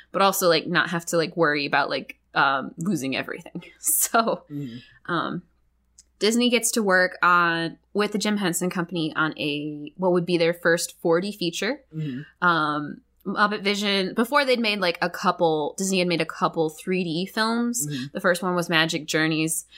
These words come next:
Speaker 1: um, which was, like, kind of like a, Magic Journeys is very weird. Like,
Speaker 2: Mm-hmm.
Speaker 1: just look up, like, Magic Journeys song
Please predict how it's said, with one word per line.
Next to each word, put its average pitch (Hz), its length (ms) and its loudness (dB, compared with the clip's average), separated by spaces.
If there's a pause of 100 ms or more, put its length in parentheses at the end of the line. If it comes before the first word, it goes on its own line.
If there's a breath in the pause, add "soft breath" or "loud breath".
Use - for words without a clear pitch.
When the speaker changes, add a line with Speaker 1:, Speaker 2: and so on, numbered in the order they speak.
(220 loud breath)
Speaker 1:
um, 135 640 0 (200)
which 175 200 0
was, 170 140 -6
like, 151 140 0
kind 175 200 -2
of 151 100 -4
like 156 140 -2
a, 165 220 -4 (640 loud breath)
Magic 269 280 0
Journeys 147 340 0
is 147 140 -6
very 151 340 0
weird. - 380 -8
Like, - 140 -4
Speaker 2:
Mm-hmm. 160 140 -4
Speaker 1:
just 226 220 0
look 202 160 2
up, 175 160 0
like, 151 320 2
Magic 151 420 0
Journeys 143 560 -2
song 180 760 0